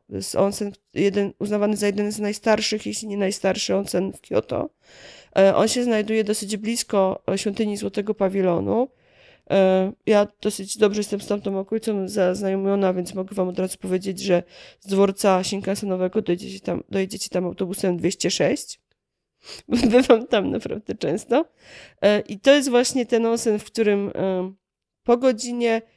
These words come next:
pierwszej albo trzeciej jest, e, zamiana, czy tam mała przerwa techniczna i zamiana salami.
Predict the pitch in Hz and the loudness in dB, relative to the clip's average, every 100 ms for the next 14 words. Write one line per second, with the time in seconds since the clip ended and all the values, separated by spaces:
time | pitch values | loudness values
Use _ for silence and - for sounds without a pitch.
0 | _ - 240 247 262 220 196 190 196 - | _ 4 4 4 2 2 0 -2 -4 0
1 | 208 208 208 190 196 - 190 - - - | -2 0 0 0 -2 -10 -10 -10 -12 -6
2 | 190 185 185 185 190 196 196 190 185 180 | -4 -2 -4 -2 0 2 4 2 0 -4
3 | 202 _ _ _ - 196 196 202 196 185 | -6 _ _ _ -12 -8 -6 -2 0 -2
4 | 214 196 190 202 196 208 190 196 190 185 | -2 -2 -2 -6 -8 -4 -2 0 0 0
5 | 185 185 196 170 165 185 294 | 0 -2 -2 0 0 -4 -6